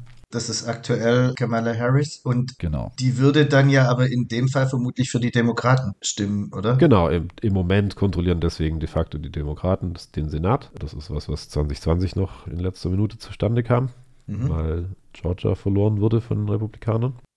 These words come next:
Speaker 1: Mhm.
Speaker 2: Und jetzt geht's eben darum, wer nach den Midterms den Senat kontrolliert. Also das andere, was dann noch unste-, äh, ansteht, es gibt dann, es gibt sehr, sehr viele Distrikte in jedem Bundesstaat und in jedem dieser, also nicht in jedem, aber in vielen dieser Distrikte wird jetzt auch gewählt. Und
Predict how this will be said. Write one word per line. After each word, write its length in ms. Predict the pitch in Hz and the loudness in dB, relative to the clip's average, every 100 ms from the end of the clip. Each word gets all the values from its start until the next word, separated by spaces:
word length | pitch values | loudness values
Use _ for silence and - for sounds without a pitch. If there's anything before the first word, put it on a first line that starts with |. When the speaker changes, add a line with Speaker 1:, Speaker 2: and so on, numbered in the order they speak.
| - | -16
Speaker 1:
Mhm. 320 | 82 110 135 - - | -10 -8 -8 -10 -6
Speaker 2:
Und 180 | 85 80 | -2 0
jetzt 220 | 82 - | -2 0
geht's 160 | 78 | -2
eben 160 | 65 71 | 0 0
darum, 320 | 71 78 76 | 2 4 4
wer 100 | 71 | 2
nach 220 | 73 73 | 2 0
den 160 | - 78 | 0 -2
Midterms 440 | 80 - 76 73 | -2 -2 -2 -4
den 200 | - 71 | -6 -6
Senat 320 | 71 82 127 - | -2 2 2 2
kontrolliert. 580 | 113 110 104 104 - - 110 95 - | 0 4 2 2 -6 -8 -4 -4 -4
Also 120 | 85 78 | -6 -6
das 120 | 73 | -2
andere, 280 | 98 123 117 | 0 4 2
was 100 | 104 | 2
dann 140 | 98 | -2
noch 160 | 90 - | -4 -6
unste-, 320 | 92 - - - | -10 -10 -10 -8
äh, 100 | 80 - | -6 -6
ansteht, 340 | 92 90 87 | -4 -4 -4
es 140 | - | -6
gibt 220 | - 80 78 | -6 -2 -2
dann, 320 | 76 76 85 - | -2 -4 -10 -14
es 80 | - | -12
gibt 160 | 78 | -8
sehr, 140 | - 73 | -6 -4
sehr 100 | 73 | -4
viele 240 | 147 143 | -6 -6
Distrikte 560 | 82 - 147 143 147 139 | -6 2 2 4 2 2
in 160 | 101 | 2
jedem 320 | 113 110 110 | 0 0 -2
Bundesstaat 640 | 110 127 123 113 110 107 - | -2 0 0 2 2 2 0
und 200 | 98 90 | -2 0
in 80 | 87 | 2
jedem 220 | 92 90 | 2 2
dieser, 240 | 85 82 80 - - - | 0 0 -2 -6 -16 -8
also 120 | 80 | -4
nicht 120 | 78 | -2
in 80 | 78 | 0
jedem, 200 | 78 80 | 2 2
aber 160 | 69 71 | 0 -2
in 60 | |
vielen 240 | - 90 82 | -2 -2 0
dieser 180 | 78 | -2
Distrikte 440 | 80 78 90 - 80 | -2 -4 -6 -4 -6
wird 140 | 78 | -6
jetzt 120 | - | -4
auch 200 | 85 117 | -2 -2
gewählt. 380 | - 98 117 - - - - - | 0 0 0 -2 -18 -20 -20 -8
Und 340 | 78 73 - | -8 -8 -12